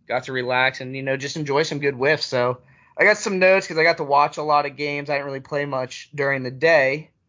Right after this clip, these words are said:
So I got some pretty, uh, important notes here. Firstly, I would like to say, uh, the, the most important thing, I, big, most important takeaway I got is the fact that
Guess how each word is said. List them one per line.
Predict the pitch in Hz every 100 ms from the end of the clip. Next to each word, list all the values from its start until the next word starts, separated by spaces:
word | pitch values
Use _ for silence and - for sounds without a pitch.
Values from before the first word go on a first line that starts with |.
| _ _ _ _ _ _
So | 147 139
I | 165
got | 180
some | 202 185
pretty, | 196 180 180
uh, | 175 175 170
important | 143 156 180 160 160
notes | 170 196
here. | - 117 87 - _ _ _ _ _ _ _ _ _ _ _ -
Firstly, | 185 208 - 175 156
I | 131
would | 139 143
like | 139 139 -
to |
say, | 139 - 139 135 135
uh, | 117 127 127 123 123
the, | 127 _ 139
the |
most | 143 175 226
important | 233 208 208 202
thing, | 196
I, | 170 -
big, | 143 156 170 151 -
most | 139 143 196 233
important | 220 - 190 180
takeaway | - 156 147 147 131 110
I | 107
got | 107 117 117 -
is | 127
the | 120
fact | 123 127 123 -
that | 120 113 -